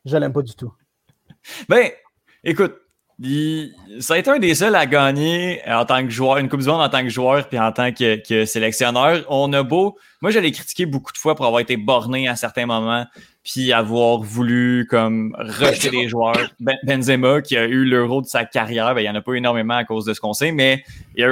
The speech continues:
Speaker 2: un énorme Euro. Euh, Émeric Laporte,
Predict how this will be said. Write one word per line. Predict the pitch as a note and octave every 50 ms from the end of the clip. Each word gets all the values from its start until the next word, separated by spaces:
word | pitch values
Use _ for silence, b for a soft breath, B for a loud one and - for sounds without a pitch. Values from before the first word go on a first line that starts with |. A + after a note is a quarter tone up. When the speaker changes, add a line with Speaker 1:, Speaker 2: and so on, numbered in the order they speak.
| C3+ C3
Speaker 2:
un | C3 C3 C#3
énorme | C#3+ C#3+ D3 D3 D3 D3 C#3
Euro. | C3 A#2 A#2+ C3+ C#3+ D3+ D3+ B B B _ -
Euh, | A2+ A2+ A2+ A2+ A2 A2+ A2+ A2+ A2+ A2+ A2+ A#2 A2+ - - _
Émeric | D3+ D3+ D#3+ D#3+ E3+ D#3
Laporte, | D#3+ C3 B2+ - D#3+ D3+ D3 C3 - _ - -